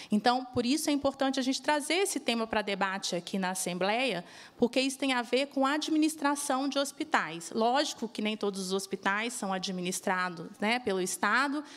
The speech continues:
mas o Estado tem o papel aí de fiscalizar isso e me parece que não tá sendo adequado. Um dos encaminhamentos desse projeto foi o envio de ofícios pra esses hospitais, então o C R N nove já vem recebendo alguns retornos a respeito do assunto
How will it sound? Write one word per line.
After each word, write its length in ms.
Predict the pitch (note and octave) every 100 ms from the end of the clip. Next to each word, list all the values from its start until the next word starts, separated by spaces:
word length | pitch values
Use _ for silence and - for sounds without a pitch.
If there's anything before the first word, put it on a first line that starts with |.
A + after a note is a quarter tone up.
| -
mas 160 | A3+ A3+
o 60 |
Estado 380 | B3 A#3+ G#3 A3
tem 140 | A#3+ B3
o 20 |
papel 400 | B3+ C4+ A#3+ A3+
aí 120 | A3+
de 120 | A3+
fiscalizar 760 | - B3+ - C#4+ D#4 C4 B3 C#4
isso 480 | A3 A#3+ C4+ - G4
e 480 | C4 B3+ C#4 D#4 - - -
me 140 | A3+
parece 460 | A#3 A3 F#3+ A3 -
que 80 | A#3
não 160 | A#3
tá 120 | C4
sendo 260 | B3+ B3+ B3+
adequado. 500 | B3 D4+ A3 D#3 D#3 - - - - -
Um 160 | B3+
dos 260 | B3+ B3 A3
encaminhamentos 880 | A#3 A#3+ A3+ G#3 F#3+ F#3+ A3+ C#4 A3
desse 260 | G#3 G#3
projeto 640 | - G3+ F#3+ F3+ F#3 B3+ -
foi 180 | - A#3
o 40 |
envio 420 | A#3 A3 G3+ C#4+ E4
de 160 | A#3+
ofícios 580 | A3+ - G#3 A#3+ C4+ A#3
pra 180 | - G3+
esses 280 | G3 G3 F#3+
hospitais, 760 | G3 - - F3 F3 G#3+ B3
então 200 | G3+ G#3
o 40 | G#3
C 140 | G#3
R 200 | G3+ G3+
N 180 | G3+ G3
nove 260 | F#3+ F#3+
já 140 | F#3+ G3
vem 160 | G3+
recebendo 580 | G3+ G#3 - F#3 F#3+ F#3+
alguns 320 | F#3+ F3+ F#3+
retornos 560 | F#3 F3+ - F#3 F#3+ F3
a 60 | F#3
respeito 480 | F#3+ - F3 F3
do 100 | G3
assunto 580 | G#3+ A3 - A#3 C#4 D#4